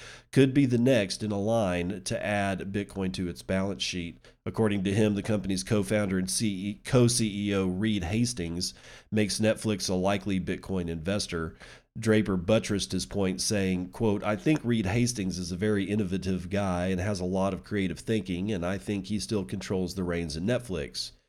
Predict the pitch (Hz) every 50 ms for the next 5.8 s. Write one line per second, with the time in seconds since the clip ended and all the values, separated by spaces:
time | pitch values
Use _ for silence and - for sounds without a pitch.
0 | _ _ _ _ - - - 95 95 92 95 117 104 98 92 87 85 82 - -
1 | 165 139 110 98 98 - - 92 92 101 107 110 - 90 104 113 107 113 117 113
2 | 110 95 98 95 98 101 101 95 - - - _ - - 104 95 87 82 95 104
3 | 95 87 90 90 85 73 76 71 - - 98 95 87 85 82 73 85 85 85 78
4 | - - 92 92 90 - 95 107 117 120 117 107 107 101 95 92 92 92 104 104
5 | 92 104 95 92 - 104 101 98 - 95 101 98 92 92 - -